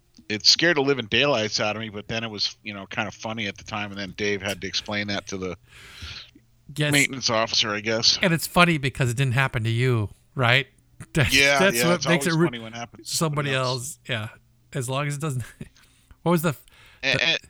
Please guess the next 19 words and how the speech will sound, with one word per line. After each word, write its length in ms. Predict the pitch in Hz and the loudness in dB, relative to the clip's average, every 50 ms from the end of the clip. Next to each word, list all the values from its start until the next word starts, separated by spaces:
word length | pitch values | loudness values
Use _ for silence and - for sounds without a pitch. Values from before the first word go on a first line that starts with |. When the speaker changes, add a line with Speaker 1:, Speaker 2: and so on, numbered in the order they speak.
| _ - | _ -2
Speaker 1:
and 240 | 151 151 151 160 160 - - 156 147 147 | -2 -2 -2 -6 -12 -4 -2 -2 -2 -2
in 40 | 139 | 0
hindsight, 560 | 139 160 147 165 175 165 - 170 147 135 - | 0 0 0 0 -2 -2 0 0 0 0 -2
there 120 | - 139 156 | -4 -4 -4
was 140 | 151 135 | -4 -6
a 40 | 135 | -6
lot 280 | 123 123 120 120 123 123 | -6 -4 -4 -2 -2 0
of, 180 | 123 120 120 | -2 -2 -2
you 100 | 120 131 135 | -4 -6 -8
know, 140 | 123 107 95 - - | -8 -8 -10 -10 -8
funny 240 | - 113 113 113 104 | -6 -6 -6 -4 -4
stuff 440 | - - - - 101 98 - - - | -6 -6 -4 -6 -8 -8 -10 -8 -6
that, 320 | - 95 90 - _ - - | -6 -6 -6 -8 _ -6 -4
uh, 260 | 98 92 92 92 90 - _ _ _ _ _ _ _ - - - - - - - - _ _ _ | -4 -2 -2 -4 -6 -6 _ _ _ _ _ _ _ -20 -20 -20 -20 -20 -20 -20 -20 _ _ _
that 160 | - 110 107 | 0 0 0
happened, 380 | 98 107 110 101 101 - - 101 | 0 0 -2 -2 -2 -4 -8 -12
of 100 | 95 - | -14 -12
course, 340 | - 107 104 104 104 - - | -10 -10 -8 -8 -8 -8 -6
while 360 | 101 98 101 98 101 98 95 | -4 -2 -2 -2 -2 -4 -8